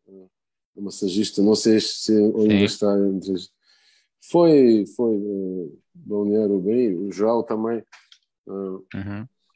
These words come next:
Speaker 1: mas como já falámos, acho que podíamos ter, eh, feito algo mais.
Speaker 2: Sem dúvida. E de, dos jogadores todos com que jogaste no Benfica, eh, qual,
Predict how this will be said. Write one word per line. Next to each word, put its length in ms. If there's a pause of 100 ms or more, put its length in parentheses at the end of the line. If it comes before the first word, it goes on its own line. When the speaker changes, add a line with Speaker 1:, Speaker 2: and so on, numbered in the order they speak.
(120)
Speaker 1:
mas 420 (1300)
como 180
já 140
falámos, 520
acho 220
que 100
podíamos 380
ter, 180
eh, 1400 (160)
feito 320
algo 220
mais. 360 (440)
Speaker 2:
Sem 120
dúvida. 360 (180)
E 120
de, 100
dos 240
jogadores 420
todos 300
com 200
que 300
jogaste 380
no 80
Benfica, 640 (340)
eh, 300
qual, 240